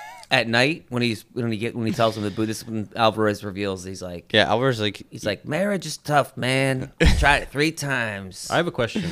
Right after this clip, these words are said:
Speaker 2: Also, he's like, "Your wife is fine, dude."
Speaker 1: Yeah, oh, no, everyone is
Speaker 3: Mm-hmm.
Speaker 1: horny for this guy's wife.
Speaker 3: Alvarez seems, like, nice and kind of to like this guy. And then that morning, he seems like he fucking hates him.
Speaker 1: Yeah, no, he
Speaker 3: And I
Speaker 1: was,
Speaker 3: was
Speaker 1: he's
Speaker 3: like,
Speaker 1: like, "This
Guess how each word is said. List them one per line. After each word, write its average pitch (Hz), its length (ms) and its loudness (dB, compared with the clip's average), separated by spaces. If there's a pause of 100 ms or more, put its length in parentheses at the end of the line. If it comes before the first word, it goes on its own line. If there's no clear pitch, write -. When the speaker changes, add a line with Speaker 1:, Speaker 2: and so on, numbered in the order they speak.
(200)
Speaker 2:
Also, 170 300 6
he's 196 160 2
like, - 260 2 (140)
"Your 139 160 0
wife 87 320 -4
is - 140 -14
fine, 107 760 0
dude." 107 160 2
Speaker 1:
Yeah, 123 200 4
oh, 170 60 4
no, 175 140 6
everyone 139 360 6
is 117 80 0
Speaker 3:
Mm-hmm. 101 80 2
Speaker 1:
horny 107 180 4
for 101 120 -6
this 95 120 -10
guy's 95 180 -4
wife. 95 400 -6 (360)
Speaker 3:
Alvarez 156 360 6
seems, 151 260 2
like, 104 240 4
nice 98 420 2
and 95 140 -8
kind 98 200 -2
of 92 120 -6
to 95 100 -6
like 82 280 -4
this 117 180 -10
guy. 147 320 -2 (280)
And 120 140 -2
then 123 120 4
that 113 160 4
morning, 110 260 4
he 80 80 2
seems 98 180 -2
like 82 100 -2
he 80 60 -12
fucking 85 420 -8
hates 82 320 -6
him. 156 60 0
Speaker 1:
Yeah, 151 220 2
no, 131 220 4
he 117 80 0
Speaker 3:
And 98 80 4
I 98 40 6
Speaker 1:
was, - 120 4
Speaker 3:
was 92 80 -2
Speaker 1:
he's 110 40 -2
Speaker 3:
like, 95 120 4
Speaker 1:
like, 110 120 0
"This 90 80 -8